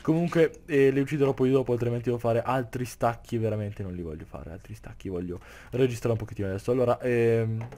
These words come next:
ci sta una struttura qua, dovete consigliarmi voi cosa fare nella palude.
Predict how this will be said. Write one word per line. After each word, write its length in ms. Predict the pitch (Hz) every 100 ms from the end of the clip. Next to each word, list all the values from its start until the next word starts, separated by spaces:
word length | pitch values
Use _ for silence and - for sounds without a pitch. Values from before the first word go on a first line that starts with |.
| - - - - - - - - - - - 170 - -
ci 160 | - -
sta 320 | - 113 - 143
una 200 | 147 156
struttura 480 | - 170 - 202
qua, 160 | 175 120
dovete 440 | 135 165 190 196 -
consigliarmi 720 | 202 185 202 185 214 214 170
voi 340 | 151 170 185
cosa 240 | - 165 165
fare 200 | 160 160
nella 140 | 160
palude. 420 | 151 139 120 113